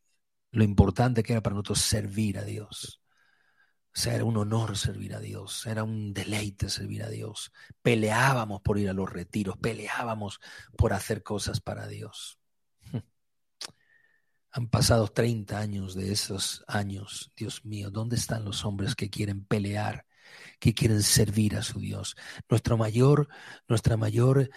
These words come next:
eh, dilema era, "¿cómo puedo servir a Dios?". Íbamos a la iglesia y decíamos, "Es que queremos servir a Dios". "¿Cómo? ¿Cómo podemos servir a Dios?".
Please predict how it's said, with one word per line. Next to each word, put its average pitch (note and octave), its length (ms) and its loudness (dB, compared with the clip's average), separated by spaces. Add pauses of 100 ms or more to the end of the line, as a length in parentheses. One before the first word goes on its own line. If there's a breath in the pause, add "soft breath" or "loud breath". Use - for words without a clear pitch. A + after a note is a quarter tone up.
(220 loud breath)
eh, A2+ 800 -2
dilema A#2 500 2
era, A2+ 300 -2
"¿cómo D3 380 -2
puedo B2 320 -4
servir A2+ 500 -4
a A2 80 -10
Dios?". G#2+ 540 -10 (240 loud breath)
Íbamos C#3 360 2
a B2+ 60 -2
la A2+ 80 -2
iglesia A#2+ 320 0
y A#2+ 40 0
decíamos, A2 260 -2
"Es B2 80 6
que - 100 -8
queremos F3+ 380 0
servir D#3 260 2
a C#3 60 -2
Dios". D3 200 0
"¿Cómo? F#3+ 380 -2
¿Cómo F#3+ 340 -4
podemos B2 440 -6
servir A#2 320 -16
a - 60 -20
Dios?". - 680 -20